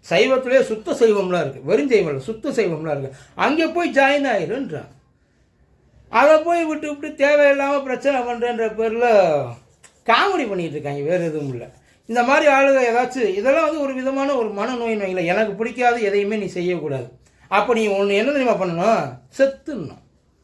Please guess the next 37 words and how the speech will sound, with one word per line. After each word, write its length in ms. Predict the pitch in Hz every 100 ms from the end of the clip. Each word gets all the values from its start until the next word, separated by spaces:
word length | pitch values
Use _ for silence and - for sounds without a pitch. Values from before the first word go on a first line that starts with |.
| _ _ _ _ _ _
ஏன்னா 120 | 226 294
உனக்கு 300 | 262 285 226
வெளியில 320 | 247 339 311
வந்து 160 | 311 320
பாத்தீங்கன்னா 400 | 294 294 311 320
ஒவ்வொருத்தருக்கும் 540 | 277 302 302 311 294
ஆயிரம் 240 | 269 285 285
விஷயம் 220 | 285 302
பிடிக்காம 380 | 294 302 285 269
தான்டா 220 | 262 254
இருக்கு. 320 | 226 196 190 233 240
அதெல்லாம் 340 | 190 233 302
அட்ஜஸ்ட் 280 | 247 285 269
பண்ணிட்டு 260 | 269 247 262
தான் 120 | 254
போறாங்க. 540 | 240 240 226 196 180 -
அது 180 | 214 202
அவனோட 400 | 294 269 254 226
விருப்பம், 520 | 208 277 - 220 135 - _ _ _
அதை 120 | 202 202
ஒண்ணுமே 380 | 233 262 233 269
பண்ண 240 | 226 220
முடியாது. 460 | 208 175 139 107 92 - _ _ _ _ _
அதை 200 | 190 285
விட்டுவிட்டு 420 | 294 294 285 269
இவன் 240 | 214 277 214
இதை 160 | 285
பண்ணணும், 400 | 277 262 254 254
அவன் 220 | 214 247 226
இதை 140 | 262
செய்யணும், 440 | 262 254 220 190
நான் 200 | 165 262
சொல்றது 300 | 294 277 285 277
தான் 200 | 262 185
எல்லாரும் 420 | 247 247 247 214
கேட்கணும், 380 | 214 214 170 135
பைத்தியன்றுவாங்க. 840 | 240 254 294 277 233 214 151 143